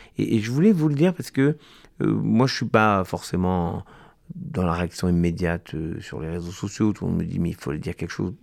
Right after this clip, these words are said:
Dire quelque chose de quoi ? J'ai préféré, euh, expliquer les choses, euh, là où il fallait et dire la responsabilité qui était la sienne. Mais je veux vous dire que les choses,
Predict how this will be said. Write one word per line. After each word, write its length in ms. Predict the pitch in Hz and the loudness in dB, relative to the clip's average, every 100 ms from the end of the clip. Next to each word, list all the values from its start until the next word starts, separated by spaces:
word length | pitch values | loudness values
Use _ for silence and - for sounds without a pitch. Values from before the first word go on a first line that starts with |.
| - | -10
Dire 280 | 85 - 135 | -6 -4 -6
quelque 140 | 156 | -8
chose 180 | - 131 | -8 -4
de 100 | 117 | -4
quoi ? 300 | - 120 - - - _ _ - | -2 -4 -4 -16 -20 _ _ -12
J'ai 200 | 110 101 | -4 -4
préféré, 580 | - 117 - 120 156 139 | -4 -6 -4 -2 0 2
euh, 120 | 104 - _ _ 160 | 0 -4 _ _ -4
expliquer 400 | - - 120 107 | -4 -8 -2 0
les 100 | 98 | 0
choses, 380 | - 120 123 | -2 -4 -2
euh, 500 | 95 85 85 - - - | -4 -4 -4 -6 -6 -6
là 100 | 87 | -6
où 60 | |
il 80 | 87 | -6
fallait 380 | - 92 117 165 - - _ | -4 -2 0 -2 -4 -20 _
et 60 | - | -2
dire 160 | 123 | 0
la 80 | 110 | 0
responsabilité 720 | 120 - 123 - 95 90 - | 0 -2 -2 -2 -4 -4 -6
qui 120 | - | -8
était 120 | - - | -6 -6
la 80 | |
sienne. 300 | - - 175 - _ - - - - | -4 -2 -2 -4 _ 0 0 -6 -12
Mais 100 | 107 | -12
je 60 | 104 | -6
veux 60 | 139 | -4
vous 80 | |
dire 180 | 131 147 | -2 -2
que 220 | 135 98 - _ _ _ _ _ _ _ - - - - - - | 0 -2 -4 _ _ _ _ _ _ _ -20 -20 -20 -20 -20 -4
les 80 | 98 | -2
choses, 420 | - 165 180 | 2 4 4